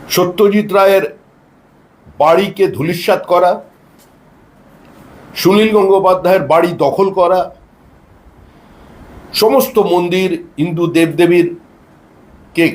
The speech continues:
কলঙ্কিত করা, এবং সর্বোপরি জাতীয় সঙ্গীত হিসেবে রবীন্দ্রনাথের লেখা গান ব্যবহার করা হচ্ছিল, তার বিরোধিতা করা এবং সেই গানকে বাংলাদেশের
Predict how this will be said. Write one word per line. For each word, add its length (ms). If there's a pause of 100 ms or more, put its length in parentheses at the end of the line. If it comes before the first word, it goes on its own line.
(920)
কলঙ্কিত 500 (140)
করা, 220 (1400)
এবং 140 (140)
সর্বোপরি 580 (1800)
জাতীয় 380 (100)
সঙ্গীত 380
হিসেবে 320
রবীন্দ্রনাথের 800 (120)
লেখা 280 (200)
গান 200 (180)
ব্যবহার 440
করা 240
হচ্ছিল, 320 (220)
তার 160 (120)
বিরোধিতা 460 (100)
করা 180 (120)
এবং 120 (140)
সেই 180 (180)
গানকে 440 (220)
বাংলাদেশের 680